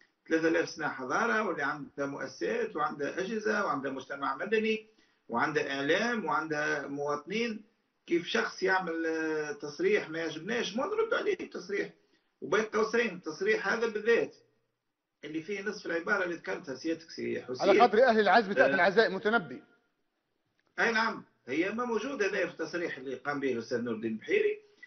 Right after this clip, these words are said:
Speaker 1: وهذا أثار جدلاً، والله بقطع النظر على تفاصيله، ولكن جدل من مستوى راقي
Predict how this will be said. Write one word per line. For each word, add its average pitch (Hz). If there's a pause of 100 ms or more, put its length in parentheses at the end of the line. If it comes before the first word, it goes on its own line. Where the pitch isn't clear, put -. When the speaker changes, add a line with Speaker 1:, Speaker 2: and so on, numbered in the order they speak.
(200)
Speaker 1:
وهذا 233
أثار 196
جدلاً، 220
والله 139
بقطع 202
النظر 196
على 156 (640)
تفاصيله، 160
ولكن 170
جدل 139
من 220
مستوى 175 (300)
راقي 240